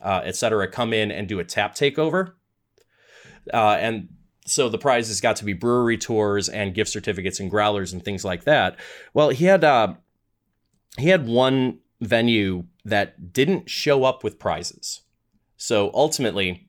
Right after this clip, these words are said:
Ronnie, being the crazy, crazy person that he is, uh, decided halfway through the show to get on the microphone and publicly announce that he was giving away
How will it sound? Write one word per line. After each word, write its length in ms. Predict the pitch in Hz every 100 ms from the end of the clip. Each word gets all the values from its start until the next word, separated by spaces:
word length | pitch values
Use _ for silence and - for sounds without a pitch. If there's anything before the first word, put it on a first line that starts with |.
| _
Ronnie, 380 | 98 117 110 98
being 380 | 90 113 107 104
the 320 | 98 92 85 _ _ _
crazy, 480 | - 151 147 117 98
crazy 520 | - - 160 185 110
person 500 | - 92 82 85 78
that 180 | 98 90
he 240 | 95 95 120
is, 340 | 78 76 - _ - - - -
uh, 280 | 113 107
decided 640 | 92 - - 139 131 113 -
halfway 400 | - 139 - 151
through 160 | 156 131
the 80 |
show 320 | 123 123 101 95
to 160 | 117
get 260 | 98 123 -
on 220 | 120 156
the 100 | 156
microphone 760 | 139 139 113 - 92 85 85 - 107
and 240 | 110 95
publicly 420 | 127 135 - 120
announce 460 | 110 113 101 90 - - _
that 160 | 104 92
he 120 | 123
was 240 | 120 104 - 92 87
giving 380 | 120 135 170 185
away 520 | 180 165 101 76 -